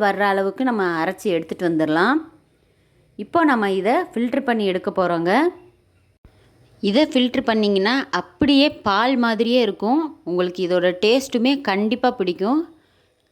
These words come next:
நான் சொன்ன மாதிரியே நீங்க இதை ட்ரை பண்ணி பாருங்க. பிறந்த குழந்தைங்களுக்கு சத்து மாவு கஞ்சியாவே இதை நம்ம ப்ரிப்பேர் பண்ணி கொடுக்கலாங்க.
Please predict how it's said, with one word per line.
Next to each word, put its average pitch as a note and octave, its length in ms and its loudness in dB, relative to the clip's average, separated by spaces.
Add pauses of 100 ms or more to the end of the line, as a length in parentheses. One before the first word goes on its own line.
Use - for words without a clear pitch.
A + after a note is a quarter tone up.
(440)
நான் F#3+ 220 0
சொன்ன A#3 300 4
மாதிரியே A#3+ 360 2
நீங்க G#3+ 220 -2
இதை F3+ 200 0
ட்ரை F#3+ 120 0 (100)
பண்ணி G#3+ 180 0 (100)
பாருங்க. F3 360 0 (760)
பிறந்த C4 320 2 (120)
குழந்தைங்களுக்கு A3 720 0 (440)
சத்து D4 340 -2
மாவு B3+ 180 4 (100)
கஞ்சியாவே G3+ 460 2 (100)
இதை G#3 200 0
நம்ம F#3+ 120 0 (100)
ப்ரிப்பேர் A3 360 0
பண்ணி G3 260 0
கொடுக்கலாங்க. F3 560 0